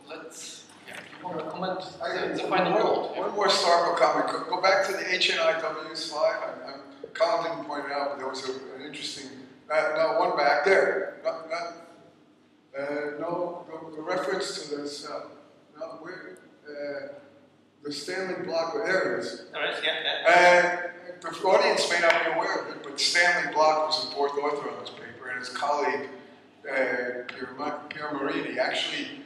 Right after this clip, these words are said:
Speaker 2: prepared the first diamond anvil cell that was used in the, in the late sixties,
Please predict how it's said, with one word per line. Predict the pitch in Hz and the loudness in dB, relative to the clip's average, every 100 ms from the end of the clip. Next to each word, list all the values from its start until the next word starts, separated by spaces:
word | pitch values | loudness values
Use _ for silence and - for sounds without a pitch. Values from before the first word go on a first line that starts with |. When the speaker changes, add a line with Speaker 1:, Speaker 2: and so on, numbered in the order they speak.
| - | -16
Speaker 2:
prepared | - - 190 190 190 - | -16 -10 -4 -2 -2 -4
the | |
first | 180 180 180 - | -6 -6 -6 -2
diamond | 151 160 156 151 | -2 0 -2 -2
anvil | 147 - - | -4 -6 -6
cell | - 156 147 - - 123 | -6 -2 0 0 0 -4
that | - | -8
was | 120 123 | -10 -10
used | 123 131 - - | -10 -10 -12 -12
in | |
the, | 117 - - - | -14 -18 -18 -10
in | |
the | 127 | -6
late | 139 139 | -4 -2
sixties, | - - - - - - - | -2 -4 -6 -8 -12 -16 -16